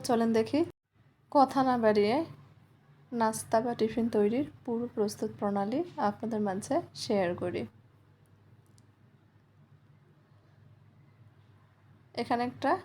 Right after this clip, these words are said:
প্লেট নিয়েছি, প্লেটের মধ্যে আমি চায়ের কাপে মেপে এক কাপ মতো আটা দিয়ে দিব। নাস্তাটা আমি আটা দিয়ে তৈরি করব। চাইলে আটার পরিবর্তে ময়দা দিয়ে তৈরি করতে পারেন, সেক্ষেত্রে আরও ভালো হবে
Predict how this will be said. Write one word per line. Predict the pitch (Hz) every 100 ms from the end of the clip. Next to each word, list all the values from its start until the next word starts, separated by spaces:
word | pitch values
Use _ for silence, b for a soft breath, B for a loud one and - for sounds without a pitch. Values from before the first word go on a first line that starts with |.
| - _ _ _ _ - -
প্লেট | - 208 214 226
নিয়েছি, | 226 220 - 262 359 -
প্লেটের | - 220 220 233
মধ্যে | 220 214 240 214
আমি | 202 339 349 -
চায়ের | 220 196 202
কাপে | 214 226 220
মেপে | 214 269 302 - 208
এক | 233 -
কাপ | - 240 214
মতো | 196 240 320 359 b b b b 226
আটা | 214 208
দিয়ে | 208 196
দিব। | 202 233 330 359 - 233
নাস্তাটা | 208 - 214 226 220
আমি | 254 311 202
আটা | 202 208
দিয়ে | 220 226
তৈরি | 214 180 175
করব। | 180 185 254 349 B B B B -
চাইলে | 277 254 254 339 311 226
আটার | 214 226
পরিবর্তে | 226 214 214 - 277 349 -
ময়দা | 226 220 226
দিয়ে | 220 226
তৈরি | 214 208
করতে | 208 - 208
পারেন, | 190 269 339 -
সেক্ষেত্রে | - 214 214 - 302 359 - B B B B
আরও | 226 208 254 277
ভালো | 220 208 196
হবে | 202